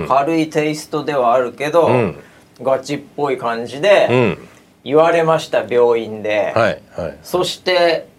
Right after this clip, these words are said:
Speaker 2: もうそれも忙しかったから、
Speaker 1: はい。
Speaker 2: その後は、
Speaker 1: うん。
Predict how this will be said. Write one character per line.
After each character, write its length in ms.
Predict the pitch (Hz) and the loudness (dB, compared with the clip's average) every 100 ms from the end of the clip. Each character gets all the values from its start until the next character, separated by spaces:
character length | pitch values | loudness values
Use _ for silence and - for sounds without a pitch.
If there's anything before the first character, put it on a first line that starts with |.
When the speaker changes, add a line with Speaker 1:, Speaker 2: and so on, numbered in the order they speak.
| _ | _
Speaker 2:
も 220 | 185 196 165 | -2 0 0
う 20 | |
そ 120 | 160 | -2
れ 80 | 160 | -2
も 340 | 156 147 143 - _ | 0 0 -2 -10 _
忙 400 | 147 143 147 147 | -4 0 2 2
し 100 | 143 | 0
か 120 | 139 | -2
っ 80 | 127 | -4
た 160 | - 117 | -2 -4
か 120 | 156 | 0
ら、 100 | 214 190 | 2 2
Speaker 1:
は 160 | - 98 | 2 0
い。 100 | 80 - _ _ | -2 -10 _ _
Speaker 2:
そ 160 | - 139 | -6 -4
の 200 | 135 135 | -2 -2
後 240 | - 117 | -2 0
は、 320 | 165 151 90 - | 2 2 -2 -6
Speaker 1:
う 60 | |
ん。 120 | 92 | -6